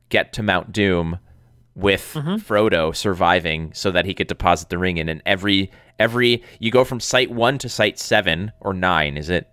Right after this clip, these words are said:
Speaker 1: Uh, site nine. And as you're traversing, you're starting from the Shire where, like, it's basically very simple to go through. You go through Khazad-dûm, uh, the Bridge of Khazad-dûm in Moria, and then you're through to, like,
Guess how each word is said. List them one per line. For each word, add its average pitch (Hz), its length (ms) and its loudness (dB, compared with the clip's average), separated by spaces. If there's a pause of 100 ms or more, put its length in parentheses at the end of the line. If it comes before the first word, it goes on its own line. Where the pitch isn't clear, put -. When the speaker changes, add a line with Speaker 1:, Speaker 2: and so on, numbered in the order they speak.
Speaker 1:
Uh, 78 240 0
site 92 260 0
nine. 90 460 2 (320)
And 113 160 -2
as 131 260 0
you're 135 100 2
traversing, 123 760 2 (320)
you're 110 320 4
starting 123 360 4
from 120 200 0
the 110 40 0
Shire 117 480 2
where, 117 160 2
like, 92 220 2
it's - 160 -8
basically 104 640 2 (260)
very 107 300 2
simple 123 380 0
to 120 120 -2
go 104 240 4
through. 110 220 0
You 101 160 0
go 110 120 6
through 113 200 -2
Khazad-dûm, 104 880 0
uh, 92 140 2
the 82 80 -4
Bridge 98 180 -2
of - 80 -10
Khazad-dûm 101 540 0
in 92 100 0
Moria, 101 580 2 (240)
and 98 200 -2
then 101 180 6
you're 98 220 2
through 110 320 2
to, 107 180 -4
like, 92 320 2